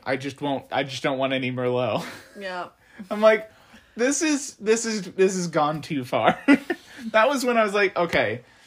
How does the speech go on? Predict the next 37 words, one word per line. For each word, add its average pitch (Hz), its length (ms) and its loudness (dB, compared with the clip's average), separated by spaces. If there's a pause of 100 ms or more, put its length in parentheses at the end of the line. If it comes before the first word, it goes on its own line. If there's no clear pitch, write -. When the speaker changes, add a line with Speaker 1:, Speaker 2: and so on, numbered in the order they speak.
(160)
Speaker 1:
please 208 540 -6
stop. 160 440 -4 (840)
Can, 220 160 -2
uh, 185 200 4
can 190 240 -4
we 214 100 0
all 247 160 6
have 202 220 2
a 185 80 -2
pact 117 320 -2
here? 92 240 -14 (880)
Can 180 120 -4
everyone 226 480 0
just 185 340 -8
Speaker 2:
In 202 60 -14
the, 214 60 -8
Speaker 1:
stop?" 180 420 0
Speaker 2:
on 214 200 -2
the 220 80 -6
porch, - 680 -8 (480)
we 196 260 -14
are 196 60 -12
making 190 420 -10
this 175 140 -12
pact. - 520 -16 (100)
Speaker 1:
We 131 160 -2
are 143 60 2
Speaker 2:
It's 143 80 -2
a - 40 -2
Speaker 1:
making - 200 -4
Speaker 2:
porch - 200 -6
Speaker 1:
this - 0 -
pact. - 160 -4
Speaker 2:
pact. - 360 -10 (880)
Speaker 1:
No 175 500 0
unironically 170 880 2
saying, 123 460 -6